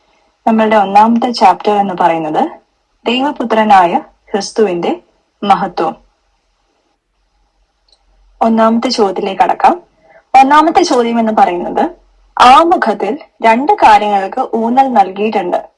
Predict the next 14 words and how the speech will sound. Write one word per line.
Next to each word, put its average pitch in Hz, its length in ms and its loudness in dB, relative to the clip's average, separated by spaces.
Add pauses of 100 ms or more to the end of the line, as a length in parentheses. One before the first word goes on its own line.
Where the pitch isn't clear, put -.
(160)
അവ 190 360 4
ഏതൊക്കെ? 180 460 -8 (800)
ആമുഖത്തിൽ 190 680 0 (220)
ഊന്നൽ 214 260 0
നൽകിയിട്ടുള്ള 208 440 0
രണ്ട് 180 260 -2
കാര്യങ്ങൾ 226 480 2
എന്ന് 208 240 -4
പറയുന്നത് 220 540 -4 (280)
ഒന്ന്, 202 460 -2 (580)
ക്രിസ്തു 262 380 -2 (120)
ആത്യന്തികമായി 277 1120 2 (180)
ദൈവത്തിന്റെ 247 600 -2
വചനവും 202 580 -2